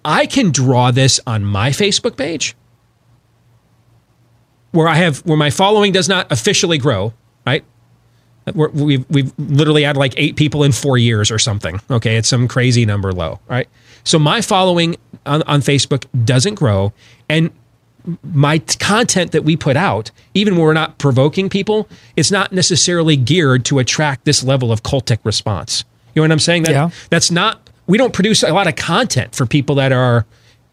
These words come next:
Speaker 1: that are, that are that myopic.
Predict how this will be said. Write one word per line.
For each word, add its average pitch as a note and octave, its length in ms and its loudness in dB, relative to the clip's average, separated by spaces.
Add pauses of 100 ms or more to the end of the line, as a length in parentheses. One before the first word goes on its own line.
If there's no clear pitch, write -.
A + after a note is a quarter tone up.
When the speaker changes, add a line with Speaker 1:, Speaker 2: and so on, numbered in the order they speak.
(120)
Speaker 1:
that C#3+ 140 2
are, C#3+ 220 2 (100)
that C#3 220 0
are C3 120 4
that D3 380 0 (340)
myopic. C#3 680 0